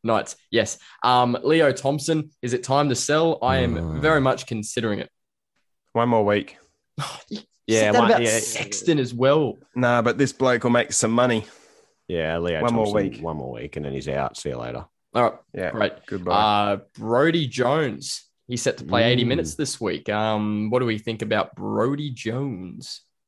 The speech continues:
Speaker 3: I reckon he'll play eighty, yeah. Nick?
Speaker 2: Yeah, it's not too bad. Plug him in, make some money, see how he goes.
Speaker 3: Still got a break even at fifteen. He's reasonably cheap, three five nine. So if you don't have him, he's worth considering. He did score thirty-nine last week and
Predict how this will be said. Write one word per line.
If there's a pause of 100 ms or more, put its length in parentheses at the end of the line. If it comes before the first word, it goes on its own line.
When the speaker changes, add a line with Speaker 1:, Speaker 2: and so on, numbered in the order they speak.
Speaker 3:
I
reckon
he'll
play
eighty,
yeah. (340)
Nick?
Speaker 2:
Yeah, (160)
it's
not
too
bad. (400)
Plug
him
in,
make
some
money,
see
how
he
goes. (540)
Speaker 3:
Still
got
a
break
even
at
fifteen.
He's
reasonably
cheap,
three
five
nine.
So
if
you
don't
have
him, (640)
he's
worth
considering.
He
did
score
thirty-nine
last
week
and